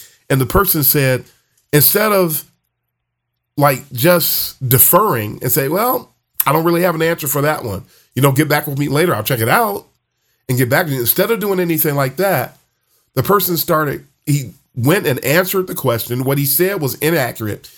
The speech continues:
And, and that part I don't remember. But what I do remember, which was the real crazy part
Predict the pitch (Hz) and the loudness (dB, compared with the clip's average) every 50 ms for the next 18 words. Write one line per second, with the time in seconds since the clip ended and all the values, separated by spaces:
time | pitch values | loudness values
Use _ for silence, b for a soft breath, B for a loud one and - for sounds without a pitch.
0 | B B B B - 135 135 127 135 127 117 120 151 202 190 - 175 165 143 131 | B B B B 0 0 2 2 0 -2 0 2 2 2 0 0 -2 -2 0 0
1 | 127 110 123 139 156 156 139 117 110 101 95 98 92 90 - 113 113 120 123 117 | 0 0 0 0 0 0 -2 -2 -2 -2 -2 -4 -6 -6 -2 -2 -2 0 0 -2
2 | 113 107 107 107 104 131 185 254 285 254 180 131 113 107 101 95 98 92 - _ | -2 -2 -2 -2 0 0 0 2 2 0 0 0 -2 -2 -4 -6 -8 -8 -10 _
3 | _ _ _ _ _ _ _ _ _ _ _ - - 139 131 147 131 123 107 98 | _ _ _ _ _ _ _ _ _ _ _ -2 0 2 2 2 2 0 0 -2
4 | 113 107 101 101 117 135 180 226 247 233 - - 160 135 117 101 107 95 - 101 | -2 -2 -2 0 0 2 4 4 4 2 2 0 -2 0 0 -4 -4 -4 -6 -6
5 | 90 90 101 | -6 -6 -10